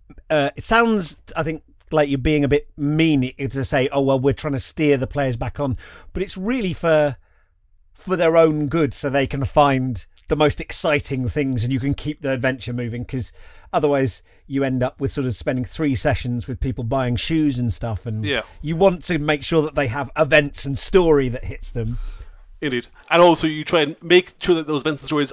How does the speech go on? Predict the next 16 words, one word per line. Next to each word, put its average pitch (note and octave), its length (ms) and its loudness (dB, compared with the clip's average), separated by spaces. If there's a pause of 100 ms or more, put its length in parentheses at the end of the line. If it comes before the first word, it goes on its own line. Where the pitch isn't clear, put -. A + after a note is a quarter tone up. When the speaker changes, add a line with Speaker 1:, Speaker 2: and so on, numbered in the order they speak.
Speaker 2:
are C#3+ 260 2 (120)
also D3 540 0
incorporating D3 540 -2
stuff D3 240 -4
they've A#2+ 160 -2
done. A#2 320 2 (520)
So C#3+ 440 2
if E3 160 0
they D#3 100 0
go C#3+ 120 0
off C3+ 140 2
and - 140 -6
ally C3+ 260 6
with B2 160 -4
the C#3 100 -2
orcs, - 460 -2